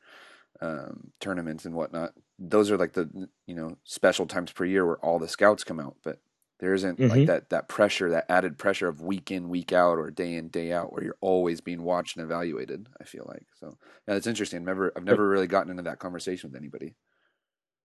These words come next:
Speaker 2: Yeah, well, that, and, and that's the thing. That's where I think the biggest,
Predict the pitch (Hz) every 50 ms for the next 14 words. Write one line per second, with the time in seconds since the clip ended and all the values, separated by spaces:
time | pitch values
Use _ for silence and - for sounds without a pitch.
0 | _ _ - 110 123 139 131 110 110 120 117 120 117 - - - - - - -
1 | - 196 - - 127 139 131 131 - - 131 123 117 131 143 139 - 151 131 -
2 | 131 131 123 113 101 - 110 110 117 131 131 - - 135 120 117 113 113 117 113
3 | 104 - 101 95 98 107 113 110 107 113 107 101 - - - -